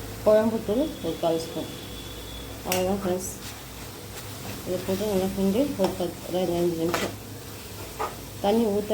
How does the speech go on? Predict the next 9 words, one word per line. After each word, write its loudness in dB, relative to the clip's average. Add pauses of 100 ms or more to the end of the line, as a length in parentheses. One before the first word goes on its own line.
வேணாம். 0 (220)
தண்ணி 2
ஊத்தாமே 4
இது 6
வந்து 4
வெந்துடும் 0 (180)
இந்த -4
காய். -4 (1400)
ஏன்னா 4